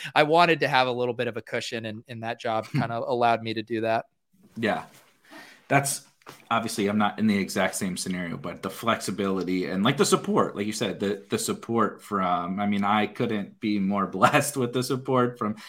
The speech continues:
Speaker 2: you know, Cal before, Cal is obviously gone now. Um, but Dan as well, uh, uh, alongside Cal and Cam and everything, it, it's like having that support is like, I mean, I wouldn't be here. You, you probably, you might not be here if you hadn't had,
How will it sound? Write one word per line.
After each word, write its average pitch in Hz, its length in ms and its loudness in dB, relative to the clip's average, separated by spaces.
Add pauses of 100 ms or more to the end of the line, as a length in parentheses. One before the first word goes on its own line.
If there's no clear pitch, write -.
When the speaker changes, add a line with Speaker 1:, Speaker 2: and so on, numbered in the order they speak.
(120)
Speaker 2:
you 101 80 -4
know, 98 100 -6
Cal 98 380 4
before, - 340 -10
Cal 98 260 -10
is 98 100 -8
obviously 101 340 -6
gone 98 300 -2
now. 98 300 0 (380)
Um, 95 360 0
but 98 160 -2
Dan 101 360 0
as 95 180 -8
well, 98 560 -2
uh, 90 40 -6
uh, 92 40 -8 (260)
alongside 95 600 -4
Cal 95 520 -2
and 101 140 -8
Cam 101 460 0
and 92 120 -2
everything, 107 440 -2
it, 98 280 -4
it's - 320 -8
like 101 220 -4 (140)
having 147 280 6
that 139 140 2
support 113 540 2
is 92 120 -2
like, 80 360 -14
I 92 40 -8
mean, 98 200 -4
I 117 80 0
wouldn't 98 260 -2
be 95 140 -2
here. 101 320 -2 (280)
You, 104 160 -4
you 135 160 4
probably, 156 280 8
you 175 100 8
might 233 160 8
not 123 180 4
be 117 140 -2
here 101 180 -4
if 95 120 -10
you 107 80 -2
hadn't 104 180 -2
had, 101 400 -4